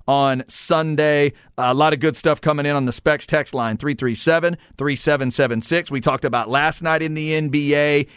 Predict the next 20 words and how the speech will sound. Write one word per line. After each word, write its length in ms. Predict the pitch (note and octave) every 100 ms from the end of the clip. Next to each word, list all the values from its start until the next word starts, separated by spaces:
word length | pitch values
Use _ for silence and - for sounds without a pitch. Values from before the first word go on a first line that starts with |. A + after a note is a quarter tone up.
| _
a 180 | B2+ B2+
close 640 | - - D3 E3 G3 -
win 320 | D#3 E3 D#3 D3+
for 120 | E3
Boston, 600 | C#3 D3+ C#3 - B2+ B2+
staying 480 | - - D#3 F3 G3
alive, 680 | G#3 F3+ D#3 D3+ D#3+ E3 - _
showing 320 | - D#3 D#3 E3
that 200 | F3 A#2+
good 300 | F#3+ C#4+ F3
side 540 | F#3 D3 A2 G#2+ A2 - -
of 180 | D3+ D#3
the 80 | E3
Celtics. 600 | - F3 D3 A#2+ G#2+ - _ _
Eventually, 580 | F#2+ C3 D3 A#2 G2 F#2 _
Jason 360 | - B2+ B2 A2
Tatum 400 | B2+ B2 A2 G2 - _
went 300 | G2+ C3 - _ _ _ _ _
crazy 360 | - F3 F#3 A3+
enough 480 | A#3+ B3+ D3 -